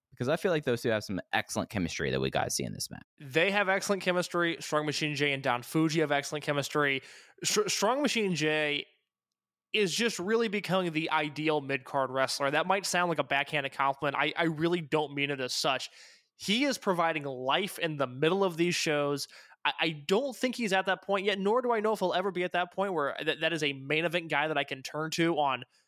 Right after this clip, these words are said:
Speaker 2: a Korakuen Hall show to depend on a great performance. But I know match four, match five, I, I, I can pass the ball to Strong Machine Jay, and he's gonna make the shot here.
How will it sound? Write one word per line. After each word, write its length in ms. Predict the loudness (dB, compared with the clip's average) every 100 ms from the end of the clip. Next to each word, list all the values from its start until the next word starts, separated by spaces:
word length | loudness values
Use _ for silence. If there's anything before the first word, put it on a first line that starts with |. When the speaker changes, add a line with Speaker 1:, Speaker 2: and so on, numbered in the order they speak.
| _ _ _ 0
Speaker 2:
a 100 | 0 0
Korakuen 400 | 0 4 4 2
Hall 280 | 2 2 2
show 280 | 2 0 0
to 120 | 0
depend 340 | -4 -2 -2 0
on 100 | -2
a 40 |
great 240 | -2 -2
performance. 600 | -2 -4 -2 0 0 0 -10 -16 -2
But 140 | 2
I 100 | 2
know 180 | 2 0
match 280 | 2 -2 -2
four, 200 | 0 0
match 220 | 0 -2
five, 480 | 0 0 0 -2 -4 -8 -14 -12 -10 -2
I, 60 | -2
I, 260 | 0 0 0
I 40 |
can 260 | -2 -4 -2
pass 300 | -2 -2 0
the 60 |
ball 140 | 0 2
to 80 | 0
Strong 260 | -2 -2
Machine 300 | -4 -6 -6
Jay, 220 | -2 0
and 80 | 0
he's 160 | -2 -2
gonna 160 | -2
make 180 | -2 -4
the 60 | -4
shot 340 | 0 0 0
here. 260 | -2 -6